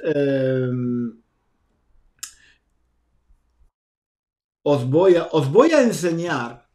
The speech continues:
os voy a enseñar. Estamos ya en la última, la última actividad, la última actividad de hoy, chicos. La última actividad, con esto ya vamos a terminar. Os voy a enseñar una imagen,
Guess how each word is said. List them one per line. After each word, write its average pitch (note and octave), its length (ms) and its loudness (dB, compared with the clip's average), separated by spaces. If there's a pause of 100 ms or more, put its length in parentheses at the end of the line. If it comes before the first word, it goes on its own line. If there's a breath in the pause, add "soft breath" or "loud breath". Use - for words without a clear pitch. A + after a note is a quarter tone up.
(140)
os C#3 180 -2
voy A3+ 220 4
a B3 80 4
enseñar. F3 540 0
Estamos G#3+ 380 4
ya A3+ 240 4
en G#3 100 2
la G3+ 120 8
última, A3 600 4 (360 loud breath)
la F#3+ 300 8
última A#3+ 800 0
actividad, E3+ 1040 0
la D#3 140 2
última A3+ 300 0
actividad F#3 500 0
de F3+ 140 2
hoy, E3 140 0
chicos. C3+ 420 -6 (560)
La D3+ 200 0
última G3 320 -2
actividad, G3+ 800 -2 (340 soft breath)
con C#3+ 180 -4
esto F#3+ 280 -4
ya E3 120 2
vamos E3+ 220 -4
a C#3+ 100 -6
terminar. D#3+ 580 -2 (400 loud breath)
Os D#3 260 0
voy C4 240 4
a C4 80 4
enseñar G3+ 520 2
una G3+ 140 2
imagen, D#3+ 600 -2